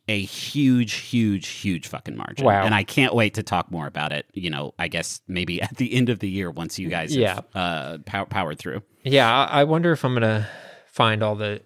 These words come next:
Speaker 2: stuff before I actually finish the story up.
Speaker 1: Um, I also wanna give a shout out to Barry. Finished Barry and Zelda
Speaker 2: Oh.
Speaker 1: in the same night, which was
Speaker 2: Wow.
Speaker 1: very emotionally compromising.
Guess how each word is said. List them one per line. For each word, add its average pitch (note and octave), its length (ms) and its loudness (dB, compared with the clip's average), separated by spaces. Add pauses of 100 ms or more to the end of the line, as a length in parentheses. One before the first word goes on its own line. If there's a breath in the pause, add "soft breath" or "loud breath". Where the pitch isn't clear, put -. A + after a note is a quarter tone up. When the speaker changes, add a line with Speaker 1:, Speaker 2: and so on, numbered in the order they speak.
Speaker 2:
stuff - 400 -2
before G#2 340 2
I F#2 40 4
actually F#2+ 320 0
finish G2 320 -2
the - 80 -6
story F#2 440 -2
up. G2 160 -8 (520)
Speaker 1:
Um, A#2 340 6 (140)
I D#3 80 8
also F3+ 220 8
wanna F#3 180 8
give F3+ 120 8
a F3+ 60 8
shout G3+ 200 8
out G#3 140 8
to G#3+ 60 -2
Barry. A3 540 8 (280)
Finished G3+ 480 2
Barry G3+ 480 8
and F#3+ 240 6
Zelda F#3 300 8
Speaker 2:
Oh. E3 40 8
Speaker 1:
in D#3 100 6
the F#3+ 80 2
same F3+ 240 4
night, D3+ 320 6
which D#3+ 180 2
was D3 120 4
Speaker 2:
Wow. G#2+ 80 6
Speaker 1:
very D3+ 220 10
emotionally C#3 500 8
compromising. G#2 880 2